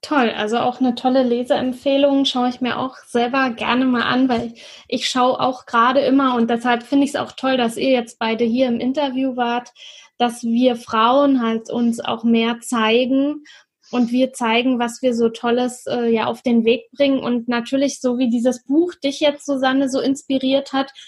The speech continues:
so inspiriert natürlich dann dieses Interview mit euch beiden auch wieder andere Frauen, vielleicht eben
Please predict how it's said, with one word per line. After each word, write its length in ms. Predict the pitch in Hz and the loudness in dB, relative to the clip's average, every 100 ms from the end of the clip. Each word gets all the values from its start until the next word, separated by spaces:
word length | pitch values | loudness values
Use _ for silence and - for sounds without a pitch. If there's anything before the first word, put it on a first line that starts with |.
| - | -6
so 120 | - | -2
inspiriert 680 | 240 247 - 254 254 269 277 | -2 -2 -2 -2 2 0 2
natürlich 520 | 262 247 269 254 - | -4 -4 -2 -2 -2
dann 300 | 247 240 247 | -2 0 2
dieses 300 | 247 240 240 | 0 0 -4
Interview 520 | 269 269 294 254 269 | -2 0 0 0 0
mit 200 | 254 240 | 0 -2
euch 280 | - 254 - | -4 -4 -4
beiden 320 | 247 233 233 | -2 0 0
auch 260 | 247 247 - | -2 -4 -2
wieder 260 | 254 233 - | 0 0 0
andere 400 | 233 254 240 233 | 0 0 0 -4
Frauen, 420 | - 220 233 240 | -6 -4 -2 -4
vielleicht 420 | 247 226 233 - | -2 -2 -2 -6
eben 320 | - 233 247 | -6 -2 -2